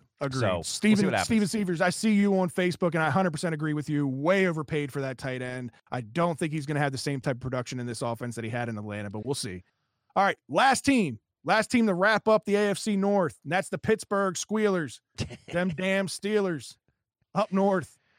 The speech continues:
Speaker 1: They did finish second in the North last year at eight and eight overall, uh, and, but ended up sitting at home during the playoffs, as like to do
Speaker 2: <laughs>
Speaker 1: every
Speaker 2: Every
Speaker 1: year
Speaker 2: other year.
Speaker 1: for the last couple of years, and I'm good with it.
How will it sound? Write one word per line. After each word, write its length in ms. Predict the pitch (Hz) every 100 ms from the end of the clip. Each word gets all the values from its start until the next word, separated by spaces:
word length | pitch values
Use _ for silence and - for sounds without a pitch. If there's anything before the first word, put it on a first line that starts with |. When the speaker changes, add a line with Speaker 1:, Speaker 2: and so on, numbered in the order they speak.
| _
Speaker 1:
They 80 | 185
did 220 | 190 262
finish 300 | - 262 254
second 380 | - 208 214 233
in 60 | 202
the 60 | 185
North 300 | 180 185 156
last 380 | 160 165 156 180
year 200 | 165 151
at 60 |
eight 160 | 160 143
and 100 | 151
eight 180 | 160 151
overall, 680 | 147 131 135 143 147 147 _ _ _ _ -
uh, 280 | 151 147 -
and, 160 | 131 -
but 160 | 175 - _ -
ended 180 | 170 180
up 100 | 170
sitting 300 | - 190 190
at 60 | 165
home 220 | 196 185
during 140 | 185
the 100 | 180
playoffs, 460 | 196 165 156 160 -
as 80 | 160
like 120 | 165
to 60 | 165
do 380 | 170 175 180 160 _
Speaker 2:
<laughs> 120 | -
Speaker 1:
every 160 | 175
Speaker 2:
Every 140 | - 123
Speaker 1:
year 60 | 113
Speaker 2:
other 100 | 92
year. 220 | 90 90
Speaker 1:
for 100 | 156
the 60 |
last 220 | 151 151 -
couple 160 | 160
of 40 | 151
years, 260 | 147 165
and 80 | 147
I'm 120 | 160
good 180 | 160 170
with 120 | 156
it. 120 | 160